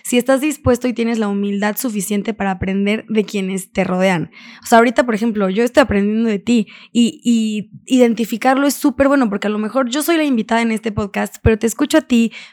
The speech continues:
veo tu metodología, veo lo que haces y todo y me estoy nutriendo todo el tiempo. Entonces, creo que...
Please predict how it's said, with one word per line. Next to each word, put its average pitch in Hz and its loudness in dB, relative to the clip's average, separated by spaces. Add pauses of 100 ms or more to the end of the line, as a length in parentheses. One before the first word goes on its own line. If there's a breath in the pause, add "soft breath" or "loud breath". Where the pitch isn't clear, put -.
veo 277 4
tu 339 0
metodología, 220 0
veo 277 2
lo 330 4
que 254 0
haces 226 0
y 220 -6
todo 233 2
y 262 2
me 254 4
estoy 311 2
nutriendo 277 0
todo 247 0
el 233 0
tiempo. 247 0 (300 loud breath)
Entonces, 294 2
creo 320 0
que... - 0